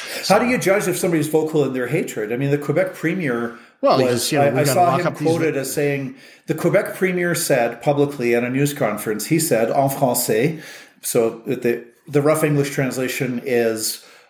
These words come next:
Speaker 1: "If I was a patient in a hospital, I would not want to be treated by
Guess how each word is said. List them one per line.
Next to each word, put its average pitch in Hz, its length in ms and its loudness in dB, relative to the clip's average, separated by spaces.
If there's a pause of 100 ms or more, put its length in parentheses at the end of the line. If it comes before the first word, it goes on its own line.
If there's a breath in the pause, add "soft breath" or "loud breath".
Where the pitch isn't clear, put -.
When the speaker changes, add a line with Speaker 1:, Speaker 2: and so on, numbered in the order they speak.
(280 loud breath)
Speaker 1:
"If 160 180 4
I 170 140 4
was 240 160 4
a 233 60 2
patient 180 520 2
in 143 120 0
a 127 40 -2
hospital, 156 760 0
I 147 160 2
would 165 160 4
not 151 300 2
want 127 240 -2
to 151 120 -2
be 117 240 0
treated 127 600 0
by 110 480 2